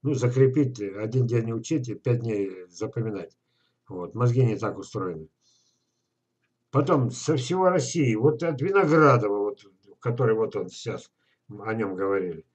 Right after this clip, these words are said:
от Латенкова, от Железа, отовсюду. И новая технология, та же самая. Пока хватает того, что в вашей среде есть уже ученые.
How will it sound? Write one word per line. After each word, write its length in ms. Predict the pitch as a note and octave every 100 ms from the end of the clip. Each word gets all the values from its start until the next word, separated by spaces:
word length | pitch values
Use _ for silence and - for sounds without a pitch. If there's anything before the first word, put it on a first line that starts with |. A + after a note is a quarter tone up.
| _ _
от 160 | B2+
Латенкова, 600 | B2+ F3 G3 D#3 D3 B2+
от 80 | D#3+
Железа, 400 | C#3 F3 B2+ C3
отовсюду. 560 | D3 E3 - D3 - - _ _ _ _ _ _ _ _
И 140 | -
новая 560 | G#3 A#3+ B3 A#3 A3 G3+
технология, 840 | G3 G3 G#3 G3+ G3 D3+ B2 A#2+
та 160 | D#3+ D#3
же 80 | C#3+
самая. 480 | B2+ C3+ G2+ F#2 - _ _ _ _ _ _ _
Пока 300 | C#3 B2+ E3
хватает 600 | B2 - D3+ D#3 D3+ C3+
того, 180 | D3 D#3
что 160 | B2+ C3
в 80 |
вашей 360 | D#3 D3+ B2+ C#3
среде 340 | C#3+ D#3 D3+
есть 180 | E3+ D3+ B2
уже 100 | A2+
ученые. 460 | G#2+ - G2+ F2+